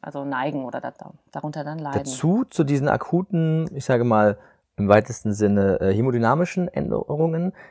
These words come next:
Speaker 2: ist noch eine Veränderung des Interleukinmusters des Körpers. Da gibt's dann verschiedene, ähm, Zytokine, die ausgeschüttet werden, die letztlich aber dazu führen, dass eine, ähm,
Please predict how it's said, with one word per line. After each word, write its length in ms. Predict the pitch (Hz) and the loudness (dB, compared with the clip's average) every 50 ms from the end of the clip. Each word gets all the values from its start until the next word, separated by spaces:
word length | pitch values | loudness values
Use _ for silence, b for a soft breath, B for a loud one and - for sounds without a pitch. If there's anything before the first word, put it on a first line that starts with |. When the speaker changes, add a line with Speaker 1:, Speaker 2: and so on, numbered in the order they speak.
| B B _ - | B B _ -2
Speaker 2:
ist 180 | 135 139 - | -2 -2 0
noch 240 | 151 143 143 156 151 | 0 0 0 0 0
eine 240 | - - 113 123 131 | -2 -2 0 0 0
Veränderung 580 | 131 - - - 113 135 131 127 123 127 135 131 | 0 -2 -2 -2 0 0 0 2 2 0 0 0
des 120 | 123 117 | -2 -2
Interleukinmusters 920 | 123 131 131 120 117 117 - - 160 165 165 143 127 123 - - 120 - | 0 2 4 4 4 2 -2 -4 -2 -2 0 0 -2 -4 -2 -4 -4 -4
des 220 | - 113 - - | -4 -4 -6 -4
Körpers. 380 | - - 139 147 156 - - 90 | 0 2 2 2 4 4 2 2
Da 60 | 98 | 2
gibt's 180 | 95 - - - | 0 0 -2 -4
dann 100 | - 143 | -6 -8
verschiedene, 580 | - 147 - - 170 165 156 151 147 147 151 B B B B B B _ _ | -8 -10 -8 -6 -4 -2 0 0 0 0 0 B B B B B B _ _
ähm, 420 | - 120 120 123 123 123 127 127 127 123 | 2 4 4 4 2 0 0 -2 -2 0
Zytokine, 420 | - 147 135 123 - - 156 147 | 0 0 0 -2 -2 -2 -2 0
die 120 | 127 123 | 0 2
ausgeschüttet 640 | - - - 160 - - 160 - - 170 170 156 160 | 2 2 0 0 0 -4 -6 -6 -4 -4 -4 -2 0
werden, 300 | 151 147 147 151 156 B B B B B - | 2 2 2 2 0 B B B B B 6
die 60 | 117 | 6
letztlich 420 | 120 131 - - 147 147 - - | 6 6 6 2 -2 0 2 4
aber 160 | - 117 120 | 4 6 6
dazu 240 | 120 127 127 - - | 6 4 2 0 -4
führen, 380 | 123 - - - 139 151 160 147 | -10 -10 -6 0 2 2 4 4
dass 180 | 139 135 - | 4 2 2
eine, 460 | - - 107 110 120 123 113 113 113 B B B B B B _ - | 0 0 2 2 4 6 4 4 4 B B B B B B _ 2
ähm, 300 | 110 107 104 107 107 | 4 4 6 4 4